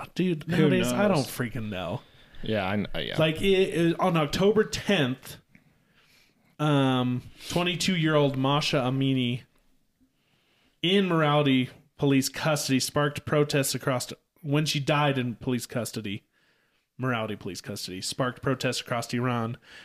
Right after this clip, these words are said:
Speaker 1: Demonstrators calling for the downfall of the supreme leader, Ayatollah Ali Khamenei, citing her death and the subsequent protests. British said it had sanctioned the morality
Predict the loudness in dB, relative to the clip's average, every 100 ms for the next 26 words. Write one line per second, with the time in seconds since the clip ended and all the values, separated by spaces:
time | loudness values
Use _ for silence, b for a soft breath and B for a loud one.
0 | B -2 0 2 0 0 0 0 0 -2
1 | -2 0 2 2 0 -8 _ -2 0 2
2 | 0 -4 -4 -2 0 2 2 2 -2 -6
3 | B B -4 -2 -2 0 2 2 2 0
4 | -2 -4 -14 -8 -2 0 0 0 -4 -8
5 | _ _ _ _ b b b b b -4
6 | 0 2 2 0 2 2 2 -2 -2 0
7 | 0 -2 -2 -4 -6 -4 0 0 -2 -4
8 | -6 -8 -10 -14 _ B B B B 0
9 | 2 2 2 2 2 0 -2 -4 -2 -2
10 | 0 0 0 0 0 0 0